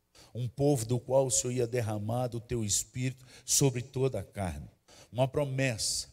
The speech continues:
para nós, como disse Pedro, e para quantos ainda estiver longe,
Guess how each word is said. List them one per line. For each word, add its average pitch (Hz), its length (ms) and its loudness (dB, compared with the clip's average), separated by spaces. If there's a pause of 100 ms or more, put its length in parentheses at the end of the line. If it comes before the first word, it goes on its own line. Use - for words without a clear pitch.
(680)
para 123 280 0
nós, - 960 0 (240)
como 147 260 0
disse 131 300 4
Pedro, 127 500 0 (460)
e 117 80 -6
para 135 260 2
quantos 185 720 0
ainda 151 300 -2
estiver 139 400 2
longe, 123 720 -2